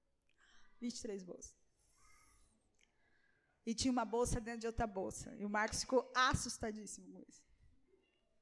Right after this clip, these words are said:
Hoje nem ando mais com bolsa. As prioridades mudam.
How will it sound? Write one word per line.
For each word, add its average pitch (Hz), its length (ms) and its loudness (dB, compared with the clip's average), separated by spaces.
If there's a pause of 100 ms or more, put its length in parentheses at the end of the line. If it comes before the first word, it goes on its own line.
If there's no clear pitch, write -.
(300)
Hoje 240 180 4
nem 285 180 0
ando 302 180 -2
mais 247 180 -4
com - 180 -8
bolsa. 190 380 -10 (1400)
As 214 140 -2
prioridades 226 600 4
mudam. 220 360 -2